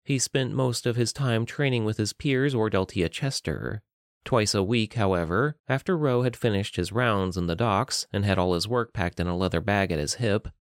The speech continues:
he visited the Hall of Champions to spend a murta, the Alondron equivalent to a human hour, teaching Jonathan the basics of Alondron society. Needless to say, the hour went quickly.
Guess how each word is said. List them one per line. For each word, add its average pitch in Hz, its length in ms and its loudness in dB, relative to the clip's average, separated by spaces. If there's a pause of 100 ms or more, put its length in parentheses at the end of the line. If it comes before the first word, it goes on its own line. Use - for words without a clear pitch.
(120)
he 147 200 0
visited 139 400 0
the 139 100 0
Hall 131 240 0
of 135 80 0
Champions 98 560 0
to 117 140 -2
spend 120 280 0
a 127 40 4
murta, 120 600 0 (140)
the - 60 -2
Alondron 95 560 2
equivalent 101 560 0
to 107 140 0
a 104 40 2
human 90 360 0
hour, 98 600 0 (280)
teaching 175 320 0
Jonathan 113 380 2
the 123 60 2
basics 87 460 0
of 87 80 0
Alondron 78 560 0
society. 107 800 -2 (460)
Needless 113 380 2
to 92 120 0
say, 110 500 2
the 131 200 0
hour 101 240 2
went 90 200 -2
quickly. 67 720 -4